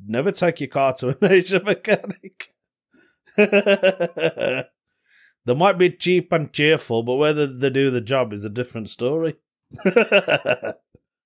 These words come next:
think I better bring down the, uh, the sad vibe now. Shall I tell you a quick joke I wrote?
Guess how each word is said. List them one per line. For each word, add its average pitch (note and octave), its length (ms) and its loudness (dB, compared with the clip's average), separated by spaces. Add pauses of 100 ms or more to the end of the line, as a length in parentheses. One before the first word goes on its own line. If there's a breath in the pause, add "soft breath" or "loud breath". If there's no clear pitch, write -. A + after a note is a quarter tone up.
(160)
think F#3+ 200 0
I A#3 60 2
better G3 240 4
bring C#3+ 400 0
down B2+ 440 0
the, A#2 360 2
uh, A2 280 0
the G#2+ 120 -6
sad B2 320 0
vibe A#2+ 420 2
now. G2+ 220 -4
Shall D3+ 220 0
I - 20 -8
tell E3 220 0
you E3 100 6
a E3 60 4
quick - 280 -4
joke E3 360 2
I C3 40 6
wrote? A2 360 2